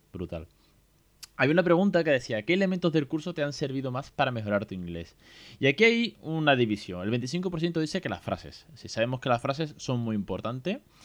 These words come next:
Luego, el acento de la profesora. El cincuenta por ciento opina que el acento es genial, porque es nativa, que era la idea que yo tenía, por eso fichamos a, a Débora. Y luego el veinticinco restante es la repetición, ¿vale? Con lo cual,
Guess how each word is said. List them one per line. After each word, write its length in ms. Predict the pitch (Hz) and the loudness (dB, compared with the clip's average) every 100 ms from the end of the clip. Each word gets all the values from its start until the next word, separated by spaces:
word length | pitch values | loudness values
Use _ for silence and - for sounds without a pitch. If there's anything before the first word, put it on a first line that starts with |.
| - - - - | -20 -20 -20 -2
Luego, 360 | 127 147 156 - | 4 6 6 6
el 140 | 139 | 6
acento 400 | 120 - 160 143 | 6 4 2 4
de 60 | 123 | 6
la 120 | 110 | 6
profesora. 580 | 104 101 90 160 160 254 | 2 -2 0 4 4 2
El 100 | 113 | -4
cincuenta 480 | 120 110 107 135 147 | -4 -2 0 0 0
por 120 | 135 | -2
ciento 220 | 127 131 120 | -4 -4 -4
opina 300 | 123 113 104 | -4 -4 -4
que 60 | |
el 60 | 107 | -6
acento 440 | 101 117 104 101 | -6 -8 -2 -2
es 160 | 104 - _ - | -2 -6 _ -12
genial, 480 | 95 117 170 285 - | -2 2 2 2 -2
porque 380 | 113 101 95 - | -4 -4 -8 -8
es 160 | - 123 | -6 -2
nativa, 520 | 113 104 180 156 160 | -2 2 4 4 2
que 100 | 131 | 0
era 220 | 131 127 | 2 2
la 140 | 123 | 4
idea 180 | 120 123 | 4 4
que 120 | 117 | 4
yo 80 | 113 | 2
tenía, 220 | 110 147 | 0 -2
por 120 | 139 120 | -2 -4
eso 100 | 117 | -8
fichamos 420 | 110 - 110 113 | -12 -12 -12 -8
a, 240 | 107 101 - | -8 -8 -6
a 120 | 101 | 2
Débora. 400 | 127 147 151 226 - - - - - | 4 6 4 2 -4 -20 -20 -20 2
Y 120 | 147 | 8
luego 260 | 160 185 202 | 10 10 10
el 120 | 160 | 10
veinticinco 440 | 147 131 147 156 | 4 -2 -4 -2
restante 400 | 147 135 160 156 | -2 -4 -4 -2
es 120 | 165 127 | -4 2
la 160 | 131 120 | 4 6
repetición, 640 | 110 101 87 - 95 80 _ | 6 4 -2 -8 -8 -10 _
¿vale? 260 | 101 110 139 | -8 -6 -6
Con 140 | 98 | -8
lo 100 | 95 | -10
cual, 340 | 98 113 131 | 0 4 4